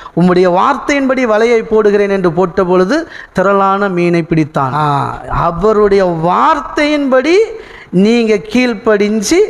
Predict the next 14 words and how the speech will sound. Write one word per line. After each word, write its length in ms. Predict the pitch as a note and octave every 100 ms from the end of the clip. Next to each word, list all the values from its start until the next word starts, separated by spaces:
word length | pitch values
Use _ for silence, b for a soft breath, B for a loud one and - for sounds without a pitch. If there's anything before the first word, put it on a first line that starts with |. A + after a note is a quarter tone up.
| - B
ஒரு 220 | E3 G3 F#3+
விஷயத்தை 480 | G3 - A#3 A#3
செய்யும்போது, 840 | A3+ G3+ F3+ F3+ D#3+ D3 D3 E3+ C#3 B B
மன்னிக்கும்போது, 1040 | F3 F#3 G#3 G3+ - E3 D3 C#3+ D#3 F3+ C#3 B B
நேசிக்கும்போது 1160 | D#3+ F#3 G#3 - F3 E3+ D#3+ C#3 C3+ E3 G3 E3 B B B
உங்களுக்கு 720 | D#3 F3 F3+ E3+ D#3+ - F3
மன்னிக்கப்படும். 1000 | D#3+ D3 D#3 D3+ C#3+ - D3 D3 C#3 C3+
பைபிள் 260 | C3+ F3+ F#3+
அப்படிதானே 320 | F3+ F#3+ G3 -
சொல்லுது? 340 | G3 G3 B3+ - B B B D#3 F3+
பரலோக 380 | F3+ G#3 G3+
ஜெபமே 440 | E3 F#3+ G3 G#3 G#3
அப்படிதானே 380 | F3 F#3 G3+ G3+
இருக்கு, 360 | F#3 G#3+ C#4+